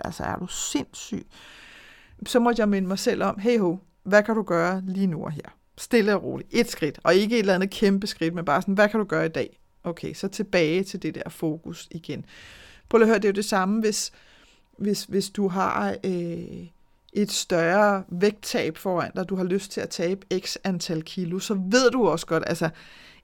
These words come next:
intellektuelt med dig selv, så ved du jo godt, at hvis du har tænkt dig at veje dig selv hver dag, så bliver du sindssyg,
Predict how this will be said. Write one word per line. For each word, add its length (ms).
intellektuelt 800
med 100
dig 100
selv, 260
så 140
ved 260
du 120
jo 120
godt, 260
at 60
hvis 140
du 80
har 80
tænkt 260
dig 100
at 120
veje 320
dig 120
selv 280
hver 220
dag, 320
så 140
bliver 160
du 100
sindssyg, 600